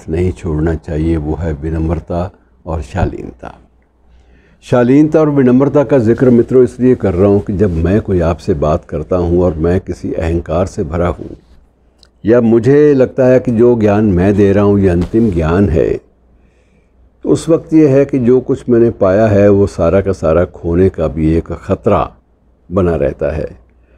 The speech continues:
मैं जिस बात की ओर संकेत करना चाहता हूँ वो है इन दिनों चल रहा एक ख़तरनाक किस्म का विवाद कि कौन सा सिस्टम बड़ा है, आयुर्वेद,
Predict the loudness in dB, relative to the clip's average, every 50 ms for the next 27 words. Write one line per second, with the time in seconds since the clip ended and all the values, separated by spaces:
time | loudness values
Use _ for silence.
0 | _ _ _ _ _ _ _ _ _ -2 0 2 2 2 2 0 0 0 0 0
1 | 0 -2 -2 -2 0 0 0 0 -2 0 2 2 2 2 2 0 0 0 0 2
2 | 0 0 0 0 -2 -2 0 0 0 0 0 0 0 -2 0 0 0 0 2 2
3 | 2 2 4 4 2 4 4 2 2 2 2 2 2 2 2 2 0 0 0 0
4 | 0 2 2 2 2 2 2 2 2 2 0 0 -2 -4 -4 -4 -4 -4 -4 -4
5 | -4 -2 -4 -2 -2 -2 -2 -2 -2 -6 -10 -8 -6 -4 -4 -4 -2 -4 -4 -2
6 | -2 -2 -2 0 0 -2 -2 -2 -6 -10 _ _ _ _ _ _ _ _ _ _
7 | _ _ _ _ _ _ _ _ _ _ _ -16 -8 -2 0 2 2 2 2 0
8 | 0 0 0 0 -2 -2 -4 -6 -6 -4 -2 -2 0 0 0 -2 -4 -8 -12 _
9 | _ -16 -10 -4 -2 0 0 0 0 0 0 0 -2 -2 -2 -4 -6 -10 _ _
10 | _ _ _ _ _ _ _ _ _ _ -6 -2 0 2 4 4 4 2 2 2
11 | 2 2 0